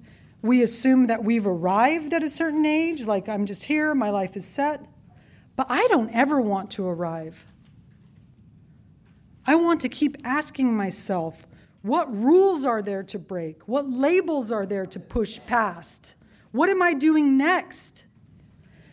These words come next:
And so here is my pledge for you. When I get on that plane to go back to the Southwest, where I will meditate and reflect on my future, where, where I will make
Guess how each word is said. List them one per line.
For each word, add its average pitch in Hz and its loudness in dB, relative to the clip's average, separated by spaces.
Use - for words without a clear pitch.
And 226 0
so 254 6
here 359 4
is 262 -2
my 247 2
pledge 233 -2
for - -2
you. 226 2
When 202 0
I 240 4
get 277 2
on 277 4
that 269 0
plane 180 0
to 196 -10
go 196 0
back 220 -2
to - -6
the 208 -6
Southwest, 208 -4
where 208 0
I 208 0
will 202 2
meditate 208 -2
and 185 -6
reflect 185 -6
on 175 -6
my 196 -4
future, - -16
where, 220 0
where 254 6
I 302 8
will 320 4
make 294 2